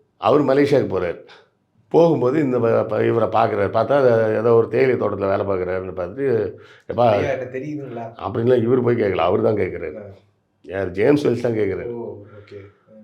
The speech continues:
Speaker 1: "துரைசாமின்னு சொல்றீங்க, நீங்க இந்தியான்னா நீங்க வந்து அப்போ மருது ஃபேமிலியா நீங்க?" "ஆமா, அவர் பையன் தான்." "நீங்க ஏன் இங்க இருக்க?" அப்படின்னு சொல்லிட்டு அவரை அங்கேருந்து கூப்பிட்டு வந்து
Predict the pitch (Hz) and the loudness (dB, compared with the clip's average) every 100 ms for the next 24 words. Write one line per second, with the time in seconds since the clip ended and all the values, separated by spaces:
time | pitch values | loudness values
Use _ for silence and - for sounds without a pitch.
0 | _ _ _ _ _ _ _ - 107 156 | _ _ _ _ _ _ _ -6 -2 2
1 | 160 139 127 131 123 110 107 113 156 120 | 2 4 4 2 -2 -4 -2 -2 -2 -2
2 | 113 113 143 143 123 135 143 120 113 127 | -2 -4 0 0 0 0 0 0 -2 -2
3 | 139 123 110 107 101 98 85 - - - | 0 0 -2 -4 -4 -4 -8 -14 -20 -20
4 | _ _ _ _ _ _ _ 87 92 131 | _ _ _ _ _ _ _ -10 -2 2
5 | 180 170 143 117 110 107 101 101 95 95 | 4 6 4 4 4 2 2 0 -2 -2
6 | 107 110 98 92 90 85 82 113 160 147 | 0 2 0 0 -2 -8 -10 -8 -4 0
7 | 117 117 104 104 107 95 87 - - _ | 2 2 2 -2 -2 -4 -8 -14 -20 _
8 | _ _ _ _ 98 131 165 175 185 170 | _ _ _ _ -4 2 2 2 2 2
9 | 131 151 143 139 131 123 120 117 110 107 | 2 4 4 6 4 2 0 -2 -2 -6
10 | 113 147 131 120 113 110 110 117 120 127 | -6 0 2 2 2 0 0 -2 -2 -4
11 | 123 104 98 139 175 | -2 -2 -2 -4 -4